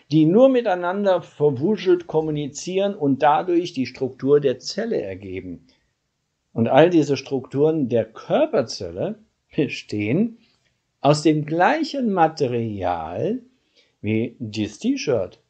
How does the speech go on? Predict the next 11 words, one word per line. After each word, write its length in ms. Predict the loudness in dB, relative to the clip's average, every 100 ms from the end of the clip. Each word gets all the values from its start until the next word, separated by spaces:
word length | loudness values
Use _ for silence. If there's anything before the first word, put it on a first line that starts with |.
| _
oder 400 | -2 0 0 -8
dieser 460 | -12 -10 -6 -2 0
Ring 260 | 2 0 -4 _ _ -20 -20 -8
oder 440 | 0 2 2 0 -6
was 300 | -4 -2 -2
auch 180 | -4 -4
immer 300 | -4 -2 0
hier 220 | 2 0
in 80 | -2
diesem 300 | -8 -10 -6
Raum, 440 | -4 -4 -8 -14